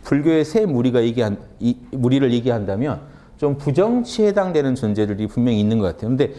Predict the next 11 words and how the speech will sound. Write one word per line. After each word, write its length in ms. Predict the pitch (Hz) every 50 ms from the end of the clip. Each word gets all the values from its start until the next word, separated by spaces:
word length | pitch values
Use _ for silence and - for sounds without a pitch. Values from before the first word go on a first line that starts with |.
| - - - -
성경은 500 | - - 220 214 202 190 175 160 139 -
그 140 | - 160
존재들을 400 | 139 120 131 135 139 147 135 139 127
자세히 320 | - - 127 127 165 147
얘기는 220 | 139 131 139 117 95
안 140 | 90 95
해요. 180 | 95 85 69 67 - -
왜냐하면 460 | 117 127 135 131 139 160 147 - - - - - - -
항상 580 | - - 226 220 190 202 175 143 113 98 73 -
이분법으로 540 | 139 170 175 196 190 151 - 156 135 120 117
얘기하거든요. 500 | 113 104 113 104 90 87 78 80 73 73